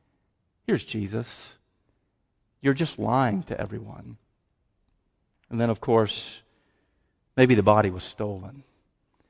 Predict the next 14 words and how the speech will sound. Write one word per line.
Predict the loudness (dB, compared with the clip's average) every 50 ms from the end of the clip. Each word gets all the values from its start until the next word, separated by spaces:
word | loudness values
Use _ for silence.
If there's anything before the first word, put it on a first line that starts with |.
| _ _ _ _ _ _ _ _ _ _ _ _ _ _ _ _ _ _ -14
But | -10
the | -8 -6
disciples | -6 -6 -6 -4 -4 -4 -4 -4 -4 -6 -6
could | -8 -8 -6 -6 -4 -2
never | -2 0 2 4 4 4 2 2 -2 -4 -2
overcome | -4 -4 -4 -6 -8 -6 -4 -4 -2 -2 -4 -6 -8 -12 -18 _ _ _ _ _ _ _ _ -8
this | -8 -8 -8
great | -8 -4 0 2 2 2 0 -2
Roman | -4 -4 -2 -2 -2 -2 -4 -4
guard | -4 -6 -4 -6 -8 -8
that | -10 -12 -12
was | -14 -14
before | -10 -10 -10 -10 -8 -10 -8 -8 -10
them. | -10 -14 -14 -16